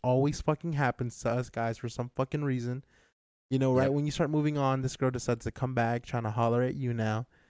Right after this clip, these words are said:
Speaker 1: And, uh, it really fucks with you. You know, it fucks you up. And then
Speaker 2: Yeah.
Speaker 1: that person didn't leave on good terms with you, and now they're trying to be your fucking friend.
Speaker 2: Usually
Speaker 1: And
Speaker 2: after you're in some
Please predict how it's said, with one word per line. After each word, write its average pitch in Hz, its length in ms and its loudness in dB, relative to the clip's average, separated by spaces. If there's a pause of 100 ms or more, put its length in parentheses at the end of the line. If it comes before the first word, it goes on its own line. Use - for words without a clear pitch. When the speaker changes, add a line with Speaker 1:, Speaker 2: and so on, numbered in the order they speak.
(420)
Speaker 1:
And, 117 280 0
uh, 110 400 4
it 113 100 0
really 110 240 0
fucks - 380 -2
with 107 180 -6
you. 101 180 -4 (280)
You 113 100 -4
know, 113 80 0
it 110 80 0
fucks - 380 -2
you 117 100 2
up. 120 320 2
And 110 140 -4
then 110 180 -2
Speaker 2:
Yeah. 92 220 -4 (320)
Speaker 1:
that 123 180 2
person 123 560 -2
didn't 135 300 2
leave 131 180 2
on 131 140 2
good 139 160 0
terms 135 260 -2
with 131 160 -2
you, 127 120 0
and 113 100 -2
now 113 80 0
they're 120 120 0
trying 135 200 -4
to 135 80 -4
be 127 100 -4
your 131 140 0
fucking 147 340 -6
friend. 127 800 0 (320)
Speaker 2:
Usually 117 360 6
Speaker 1:
And 110 80 4
Speaker 2:
after 110 220 0
you're 110 320 4
in 98 140 2
some 107 540 2